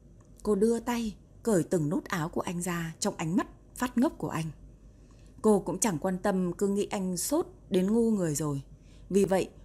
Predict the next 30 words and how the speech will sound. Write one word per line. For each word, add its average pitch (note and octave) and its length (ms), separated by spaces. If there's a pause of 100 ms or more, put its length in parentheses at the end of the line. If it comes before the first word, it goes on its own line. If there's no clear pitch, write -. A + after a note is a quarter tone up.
(100)
cô F#3+ 120
cứ F#3 240
thế A3 180
mà C4 140
cởi F3 240
phăng G3+ 300
cái - 140
áo D3+ 140
anh F#3 160
ra. E3+ 280 (540)
Nhìn G3+ 240
cơ A#3+ 120
thể A#3+ 240
trần E3 220
trụi F3 140
của D3 160
anh, E3+ 200 (320)
cô F#3 320
lại E3 240 (160)
tặc - 220
lưỡi E3 220
khen F#3+ 280
ngợi, E3+ 200 (260)
sau A3 180
đó F3+ 200
lại A3 160
thở F#3 160
dài C#3 280
tiếc B3+ 200
nuối. D#3+ 240